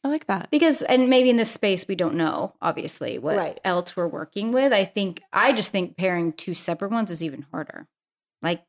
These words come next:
Speaker 2: that's just harder
Speaker 3: That's
Speaker 2: work
Speaker 3: fair.
Speaker 2: for you to make. Now you have one more element that needs to cohesively layer in your room. Like, so I feel like
Speaker 3: Mm-hmm.
Speaker 2: if you are one of those people who are like, "This is overwhelming to me," I would get two of the same. That way it is done, and you're not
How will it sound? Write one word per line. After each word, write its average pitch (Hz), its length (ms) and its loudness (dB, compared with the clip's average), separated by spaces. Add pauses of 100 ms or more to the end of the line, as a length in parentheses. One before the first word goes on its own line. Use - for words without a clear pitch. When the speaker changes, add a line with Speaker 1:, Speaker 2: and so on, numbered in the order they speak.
(160)
Speaker 2:
that's 233 220 0
just - 160 -2
harder 175 200 0
Speaker 3:
That's 165 40 -2
Speaker 2:
work 170 120 2
Speaker 3:
fair. 170 100 -10
Speaker 2:
for 170 80 -6
you 170 280 0
to - 140 -6
make. 180 280 -2 (240)
Now 190 80 2
you 247 160 6
have 180 80 -2
one 185 220 0
more 208 200 4
element 196 440 0
that 175 120 0
needs 185 280 -2
to 185 80 -2
cohesively 165 760 -2 (340)
layer 180 420 0
in 151 180 -2
your 143 140 -4
room. - 480 -8 (480)
Like, 185 300 2
so - 160 2
I 196 160 4
feel 202 200 2
like 185 160 4
Speaker 3:
Mm-hmm. 185 60 0
Speaker 2:
if 180 120 -6
you 196 220 0
are 180 380 2
one 185 180 -2
of 185 60 -2
those 175 120 -4
people 180 240 -4
who 180 60 2
are 165 80 0
like, 165 180 -4
"This 170 160 0
is - 340 -4
overwhelming 170 600 0
to - 80 -6
me," 226 260 0
I 170 160 0
would 170 140 -4
get - 320 -4
two 180 180 0
of 165 80 -2
the 170 60 -4
same. 190 480 -2 (340)
That 180 140 4
way 185 140 6
it 170 60 2
is 170 200 0
done, 180 580 2
and 175 220 -2
you're 170 100 0
not 165 360 -2